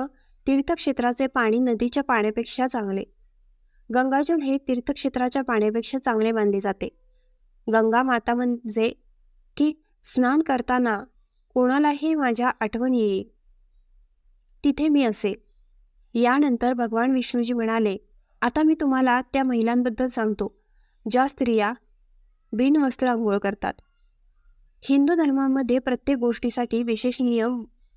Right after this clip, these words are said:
बनवलेले आहेत. यापैकी नियम आंघोळीसाठी संबंधित आहेत. सामान्य माणसाने शास्त्रांचे नियम पाळलेच पाहिजेत, असे मानले जाते. त्यामुळे त्यांच्या घरात सुख समृद्धी राहते,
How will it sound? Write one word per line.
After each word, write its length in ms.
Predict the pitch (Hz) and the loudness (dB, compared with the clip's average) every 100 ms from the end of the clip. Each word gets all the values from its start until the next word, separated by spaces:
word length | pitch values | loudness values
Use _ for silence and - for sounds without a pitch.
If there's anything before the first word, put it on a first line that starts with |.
| _ _ | _ _
बनवलेले 560 | 214 220 233 247 247 254 | -2 0 0 2 2 2
आहेत. 360 | 254 208 190 185 - _ _ _ _ - | 0 -4 -6 -10 -16 _ _ _ _ -4
यापैकी 540 | 220 247 262 247 269 254 | 2 2 2 -2 -2 -2
नियम 340 | 240 214 233 262 _ - | 0 0 -4 -10 _ -2
आंघोळीसाठी 600 | 233 247 302 302 - 277 | 0 0 0 -2 -4 -4
संबंधित 500 | 254 226 226 240 226 | -2 0 0 -2 -2
आहेत. 280 | 196 202 - _ _ _ _ _ _ _ _ - | -2 -6 -10 _ _ _ _ _ _ _ _ -8
सामान्य 440 | - 254 254 302 | -2 2 2 2
माणसाने 480 | 330 285 254 269 269 | 2 0 -2 -2 0
शास्त्रांचे 600 | 277 226 - 240 247 277 | 0 -4 -2 -2 -2 -2
नियम 320 | 262 226 233 | 0 2 0
पाळलेच 520 | 262 - 226 214 240 - | -2 0 2 2 -2 -2
पाहिजेत, 360 | 214 202 190 - _ _ _ - | -4 -2 -6 -8 _ _ _ -6
असे 240 | 226 285 | -2 2
मानले 320 | 294 240 220 240 | 2 2 2 0
जाते. 320 | 226 - 214 _ _ _ _ _ - | -2 -2 -8 _ _ _ _ _ -2
त्यामुळे 480 | 240 262 269 247 269 285 _ - | 2 4 2 2 -2 -6 _ -6
त्यांच्या 320 | 226 226 226 294 | 0 0 0 0
घरात 320 | 254 254 269 | 0 -2 -2
सुख 160 | - 302 | -4 -4
समृद्धी 420 | - 240 220 214 | -2 0 0 0
राहते, 400 | 208 214 - - | -2 -4 -8 -10